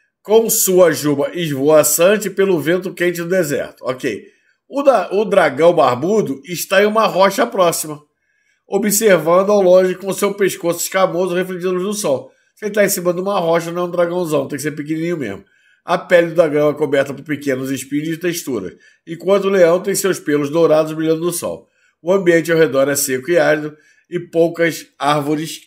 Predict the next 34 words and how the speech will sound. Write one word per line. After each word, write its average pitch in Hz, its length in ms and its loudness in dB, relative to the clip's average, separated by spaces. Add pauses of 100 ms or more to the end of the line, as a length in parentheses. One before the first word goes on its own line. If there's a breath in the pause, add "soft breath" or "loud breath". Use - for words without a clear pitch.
(120)
e 139 60 -14
grandes 165 320 0
rochedos 156 520 -4 (300 soft breath)
que 175 100 -18
destacam 151 560 -2
a 156 80 -8
interação 151 520 0
natural 147 480 0
entre 143 140 -10
os 135 40 -8
dois 139 160 -2
animais. 120 400 -10 (180)
Então, 143 360 -10 (200)
copia-se 120 600 -4
isso 107 180 -8
aqui. 143 380 -10 (240)
Vamos 160 280 -2
levar 160 280 4
agora 135 320 0
para 135 280 0
a 131 40 0
inteligência 120 500 -8
do 139 140 -2
Meta 135 440 0
I 156 240 -2
e 151 80 -6
para 143 220 -2
a 147 40 -2
inteligência 143 540 -4
do 131 140 -8
Ideogram, 139 560 -2
que 139 100 -12
já 131 280 -4
eliminamos 135 880 -6